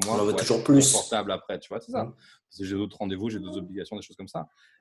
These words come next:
Speaker 1: Et j'ai appris à sentir ce truc qui, qui commence, genre, dans le
Speaker 2: Mm.
Speaker 1: ventre, et qui remonte et qui bloque, qui, c'est pas qui bloque, mais qui serre
Speaker 2: Là, je
Speaker 1: au
Speaker 2: devrais,
Speaker 1: niveau
Speaker 2: ouais.
Speaker 1: du plexus.
Speaker 2: Je devrais exprimer.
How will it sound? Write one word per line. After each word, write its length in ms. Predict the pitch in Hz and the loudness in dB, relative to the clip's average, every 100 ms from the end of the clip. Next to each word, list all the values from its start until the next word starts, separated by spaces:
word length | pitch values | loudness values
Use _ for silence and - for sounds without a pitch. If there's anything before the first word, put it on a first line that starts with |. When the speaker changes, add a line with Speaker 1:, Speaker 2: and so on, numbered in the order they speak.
| _ | _
Speaker 1:
Et 100 | 123 | -4
j'ai 140 | 113 127 | 2 4
appris 320 | 120 117 165 | 2 2 0
à 80 | 131 | 0
sentir 540 | - 156 147 - 165 | 0 -2 -4 -2 -6
ce 100 | - | -6
truc 220 | 123 160 | -8 -8
qui, 240 | - 117 113 | -8 -12 -14
qui 240 | - 101 _ | -18 -20 _
commence, 680 | 127 127 139 - - - - | 0 0 0 -4 -14 -18 -8
genre, 240 | 95 92 98 | -8 -6 -6
dans 100 | 101 | -6
le 80 | |
Speaker 2:
Mm. 40 | 101 | -4
Speaker 1:
ventre, 280 | 127 127 - | -4 -4 -8
et 40 | |
qui 120 | - | -12
remonte 460 | 95 107 113 123 117 | -10 -6 -4 -6 -8
et 40 | |
qui 120 | - | -16
bloque, 500 | 90 95 107 117 117 _ _ | -20 -8 -2 -2 -2 _ _
qui, 140 | _ 135 | _ -16
c'est 140 | 160 | -10
pas 100 | 226 | -10
qui 140 | - | -10
bloque, 280 | 135 123 135 - | -10 -6 -6 -6
mais 80 | |
qui 140 | - - | -12 -10
serre 180 | 120 123 | 4 10
Speaker 2:
Là, 160 | 156 | 10
je 100 | 147 | 10
Speaker 1:
au 40 | 127 | 6
Speaker 2:
devrais, 280 | 127 123 135 | 6 8 8
Speaker 1:
niveau 60 | 113 | 6
Speaker 2:
ouais. 160 | 110 | 2
Speaker 1:
du 100 | 104 95 | -2 -4
plexus. 420 | 104 - 135 160 | -6 -6 -4 2
Speaker 2:
Je 60 | |
devrais 300 | 127 123 175 | 6 12 12
exprimer. 640 | 180 - - 147 135 - | 12 6 8 8 8 6